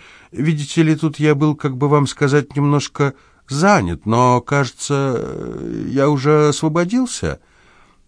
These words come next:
И он искательно посмотрел по сторонам, но в кухне уже не было никого, кроме тети Паши, заснувшей на плите во время экзекуции. На дощатом полу валялись отдельные прутики и белая полотняная пуговица с двумя дырочками.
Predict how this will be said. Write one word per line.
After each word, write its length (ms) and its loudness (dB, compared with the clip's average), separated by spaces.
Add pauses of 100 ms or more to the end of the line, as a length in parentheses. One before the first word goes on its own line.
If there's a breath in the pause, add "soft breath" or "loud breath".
(120)
И 80 4
он 160 2
искательно 500 -2
посмотрел 520 -2
по 100 -6
сторонам, 540 0 (360 loud breath)
но 220 4
в 100 -6
кухне 360 0
уже 580 2
не 300 0
было 160 0
никого, 460 2
кроме 300 0
тети 280 -4
Паши, 460 -4 (260 loud breath)
заснувшей 600 0
на 120 0
плите 380 0
во 120 0
время 340 0
экзекуции. 800 -6 (400 soft breath)
На 140 0
дощатом 520 0
полу 280 0
валялись 580 0
отдельные 580 -2
прутики 640 -4 (220 loud breath)
и 180 0
белая 500 2
полотняная 680 0
пуговица 520 -2
с 60 -4
двумя 320 -2
дырочками. 600 -10